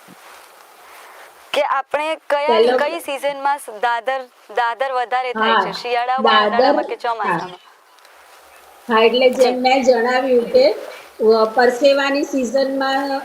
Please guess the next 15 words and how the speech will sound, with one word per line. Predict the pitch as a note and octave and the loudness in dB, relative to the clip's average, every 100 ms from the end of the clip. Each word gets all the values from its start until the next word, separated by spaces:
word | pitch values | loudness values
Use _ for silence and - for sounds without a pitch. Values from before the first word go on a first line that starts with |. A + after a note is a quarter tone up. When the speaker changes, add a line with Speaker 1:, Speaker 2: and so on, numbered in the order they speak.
| - | -6
Speaker 2:
એટલે | A#3+ C4 B3 | -4 -2 0
મીન્સ | A#3+ B3 C4 - B3 | 0 0 -2 -6 -2
ઉનાળામાં | B3+ C4+ C4+ C#4 C#4 C4+ | 0 2 2 2 0 0
વધારે | B3+ G#3+ G#3 G#3+ | 0 2 0 -2
થાય | G#3+ - G3 | -4 -6 -4
છે, | G3 - C#4 A4 - | -4 -2 -2 -2 -6
કારણ | A#3+ A#3+ | -6 -4
કે | B3 B3+ | -4 -4
એપિડર્મિસ | A3 B3 A#3+ B3 A#3+ B3+ C4 - | -4 -2 -2 -2 -2 -6 -6 2
જે | B3+ | 2
સુપરફિશિયલ | C4 A3 B3+ B3+ C4 B3+ C#4 B3+ | 2 -6 -4 -4 -8 -6 -2 2
લેયર | A#3+ A3+ A3 A3+ | 4 4 2 -2
છે | A3+ C#4 | -4 -14
એ | D4+ | -12
બ્રેક | A#3+ A#3 A3 | -6 0 2